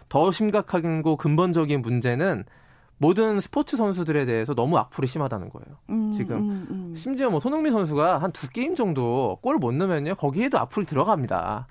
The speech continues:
Speaker 1: "왜 이렇게 못했냐." 그리고 손흥민 선수를 기용한
Speaker 2: 아이고.
Speaker 1: 모리뉴 감독한테도 악플 들어가고요. "왜
Speaker 2: 네.
Speaker 1: 그렇게 손흥민 선수를 수비를 시켜가지고 애를 못 뛰게 하냐." 뭐 이런 식의 그 좀 댓-, 그 좀 수준이 낮은
Speaker 2: 네.
Speaker 1: 그런 좀 댓글이 많이 나오고 있는데요. 기량에 대해서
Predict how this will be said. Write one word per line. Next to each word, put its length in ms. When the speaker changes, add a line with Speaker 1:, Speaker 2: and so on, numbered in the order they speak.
Speaker 1:
"왜 80
이렇게 240
못했냐." 640
그리고 200
손흥민 400
선수를 520
기용한 440
Speaker 2:
아이고. 160
Speaker 1:
모리뉴 400
감독한테도 560
악플 240
들어가고요. 500
"왜 160
Speaker 2:
네. 40
Speaker 1:
그렇게 500
손흥민 360
선수를 320
수비를 360
시켜가지고 560
애를 180
못 160
뛰게 180
하냐." 320
뭐 120
이런 240
식의 260
그 280
좀 120
댓-, 220
그 180
좀 320
수준이 340
낮은 600
Speaker 2:
네. 140
Speaker 1:
그런 520
좀 140
댓글이 340
많이 220
나오고 240
있는데요. 480
기량에 400
대해서 640